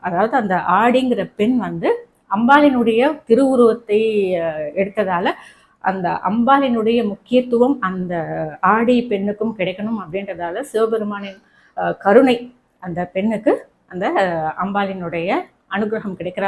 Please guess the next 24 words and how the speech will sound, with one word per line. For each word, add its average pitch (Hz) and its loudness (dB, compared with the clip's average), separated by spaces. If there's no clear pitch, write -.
மாதிரி 170 -6
இந்த 220 -4
வேப்ப 202 -4
மரம் 170 -6
அப்படின்ற 160 -8
ஒரு, 196 0
அஹ், 170 0
பிறவியை 233 2
அவரு 170 0
கொடுக்குறாரு. 165 -4
ஆம், 190 0
இப்படி 269 2
இந்த 240 2
ஆடி 277 6
அப்படிங்கிற 247 2
பெண் 269 6
அப்படி 190 -2
நமக்கு 214 0
வர்ணிக்கப்பட்டிருந்தாலும், 190 0
ஆஹ், 180 -2
சில 240 4
புராணங்கள் 220 0
என்ன 202 -4
சொல்லுதுன்னா 185 -6